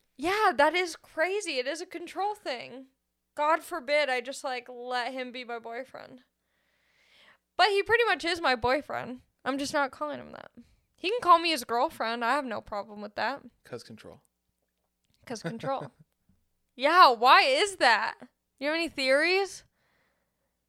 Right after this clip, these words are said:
Speaker 2: Uh, you're just controlling?
Speaker 1: But why?
Speaker 2: I don't know.
Speaker 1: Fear.
Speaker 2: Maybe fear.
Speaker 1: Fear.
Speaker 2: Maybe your past.
Speaker 1: Maybe my past. My dark, troubled past.
Speaker 2: Yeah. Maybe 'cause you're sort of famous.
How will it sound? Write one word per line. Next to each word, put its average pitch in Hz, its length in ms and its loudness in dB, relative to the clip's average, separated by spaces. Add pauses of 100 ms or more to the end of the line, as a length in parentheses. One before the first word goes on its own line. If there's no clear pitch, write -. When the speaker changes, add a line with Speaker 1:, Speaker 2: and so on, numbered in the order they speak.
(140)
Speaker 2:
Uh, 117 640 -4
you're 110 140 -12
just 110 220 -16
controlling? 120 600 -12 (220)
Speaker 1:
But 277 160 4
why? 269 580 8 (640)
Speaker 2:
I - 100 -16
don't 156 140 -12
know. 143 320 -14 (140)
Speaker 1:
Fear. 233 520 -6 (1040)
Speaker 2:
Maybe 139 200 -12
fear. 113 260 -10
Speaker 1:
Fear. 113 300 -6 (1400)
Speaker 2:
Maybe 120 180 -10
your 117 100 -8
past. 110 640 -14 (200)
Speaker 1:
Maybe 226 240 -12
my 233 160 -12
past. 240 500 -18
My 240 100 -6
dark, 240 320 -6
troubled 240 420 -14
past. 240 400 -18
Speaker 2:
Yeah. 113 260 -12 (500)
Maybe 120 200 -10
'cause 110 200 -10
you're 110 180 -8
sort 113 220 -10
of 110 80 -14
famous. 110 560 -16